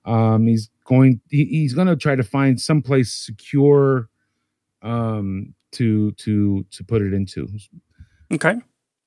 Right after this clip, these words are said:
Speaker 1: Something heavy duty. <laughs>
Speaker 2: Okay.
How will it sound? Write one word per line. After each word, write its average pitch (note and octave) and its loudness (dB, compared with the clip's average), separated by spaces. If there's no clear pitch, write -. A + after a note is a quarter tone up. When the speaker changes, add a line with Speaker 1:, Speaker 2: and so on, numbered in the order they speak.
Speaker 1:
Something E3 0
heavy C#3 0
duty. G#2+ -2
<laughs> - -8
Speaker 2:
Okay. F3 -2